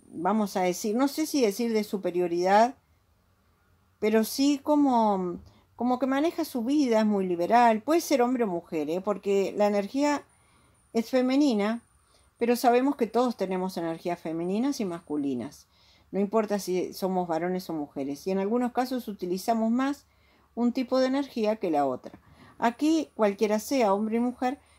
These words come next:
está como en una energía femenina. Quiere decir que está independiente, como en este caso es la emperatriz. Tiene un cierto liderazgo, un,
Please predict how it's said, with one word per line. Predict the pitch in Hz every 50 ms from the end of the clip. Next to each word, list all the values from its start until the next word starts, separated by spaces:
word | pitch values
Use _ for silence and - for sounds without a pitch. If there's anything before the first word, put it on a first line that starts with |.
| _ _
está | - 254 - - 302
como | 302 302 285 262
en | 247 254
una | 262 269 262
energía | 254 233 214 214 - 247 240
femenina. | - - 220 196 190 185 175 170 160 160 160 160
Quiere | - 269 269 277 262
decir | 240 220 214 - 233 208 190
que | - 202
está | 202 - - 311
independiente, | 311 277 233 214 - 180 175 185 190 208 220 202 180 170 160 160 156
como | - 160 160 160
en | 170
este | 180 180 - - 160
caso | - 175 180 - 185 170 160
es | 160 165
la | 165
emperatriz. | 156 156 151 147 151 147 139 - - 202 220 185 175 - - - - - - - - - _ _
Tiene | - 240 247 240 233
un | 208 196
cierto | - 233 220 220 208 - 202
liderazgo, | 185 175 170 165 175 196 220 214 196 180 - 165 160
un, | 160 165 165 170 165 160